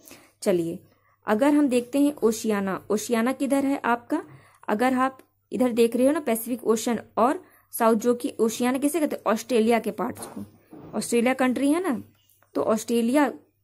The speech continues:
के पार्ट को ओशियाना कहते हैं। ओशियाना से कैसे अलग होता है? तो एक मलाई आर्कीपेलेगो है, मलाई आर्कीपेलेगो से ये अलग होता है। और यहीं पे एक आपकी मालुकू, मालुकू आइलैंड है।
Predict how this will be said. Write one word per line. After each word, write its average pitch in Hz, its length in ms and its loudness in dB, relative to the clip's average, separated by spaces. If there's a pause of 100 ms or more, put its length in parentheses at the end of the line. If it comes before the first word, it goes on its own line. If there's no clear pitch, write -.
के - 80 -2
पार्ट - 480 -4
को - 100 -4
ओशियाना 247 520 0
कहते 185 340 -6
हैं। 196 80 -8 (120)
ओशियाना 233 440 0
से 294 120 -8
कैसे 262 280 -4
अलग 262 240 0
होता 254 260 -2
है? 277 200 -2 (540)
तो 285 280 2
एक 269 300 0 (380)
मलाई 233 560 4 (360)
आर्कीपेलेगो 214 720 2
है, 190 200 -6 (460)
मलाई 214 360 4
आर्कीपेलेगो 214 800 0
से 226 160 -2
ये 254 100 0
अलग 196 260 0
होता 226 260 -4
है। 269 200 -6 (580)
और 262 420 2
यहीं 285 300 2
पे 285 120 -2
एक 233 440 0
आपकी 208 400 -6 (440)
मालुकू, 226 1400 0
मालुकू 214 560 2
आइलैंड 185 420 2
है। 214 180 -6